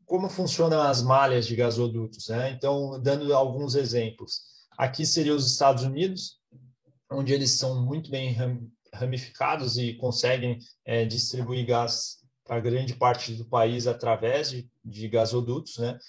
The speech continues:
E você vê uma concentração bem forte aqui no, nessa região,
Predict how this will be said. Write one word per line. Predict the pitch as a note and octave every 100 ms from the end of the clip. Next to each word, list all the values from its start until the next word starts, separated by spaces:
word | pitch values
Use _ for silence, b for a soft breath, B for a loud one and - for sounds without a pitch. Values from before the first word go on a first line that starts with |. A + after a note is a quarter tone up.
| B -
E |
você | A#2+ B2 C3
vê | A#2+
uma | C3 B2+ B2+
concentração | B2 - B2+ - A2+ - B2+ B2
bem | B2
forte | C3+ - A#2+ -
aqui | A2+ - C3
no, | C3 A#2 A#2 B B B _
nessa | - A#2+ A#2 C#3
região, | A2+ A#2 A2+ A#2+ E3+ -